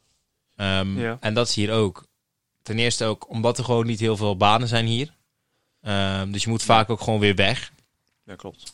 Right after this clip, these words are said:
Speaker 1: Weg van hier.
Speaker 2: Opleidingen zijn er ook niet heel veel. Ja, die zijn
Speaker 1: Ja,
Speaker 2: er
Speaker 1: ja,
Speaker 2: natuurlijk wel,
Speaker 1: ja,
Speaker 2: maar
Speaker 1: ja.
Speaker 2: als jij, eh,
Speaker 1: Het ligt eraan welke richting inderdaad.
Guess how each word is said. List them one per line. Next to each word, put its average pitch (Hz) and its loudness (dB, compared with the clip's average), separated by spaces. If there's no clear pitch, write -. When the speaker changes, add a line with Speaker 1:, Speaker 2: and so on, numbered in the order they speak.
Speaker 1:
Weg 113 -6
van 107 -4
hier. 104 -2
Speaker 2:
Opleidingen 98 -4
zijn 95 -12
er - -10
ook 110 -10
niet 110 -12
heel 120 -8
veel. 110 -4
Ja, 104 -4
die 110 -12
zijn 104 2
Speaker 1:
Ja, - 8
Speaker 2:
er 123 8
Speaker 1:
ja, 120 8
Speaker 2:
natuurlijk 120 8
wel, 131 8
Speaker 1:
ja, 113 4
Speaker 2:
maar 120 6
Speaker 1:
ja. 110 8
Speaker 2:
als 107 4
jij, 123 2
eh, 120 0
Speaker 1:
Het - -12
ligt 117 0
eraan 120 6
welke 117 6
richting 117 4
inderdaad. 95 0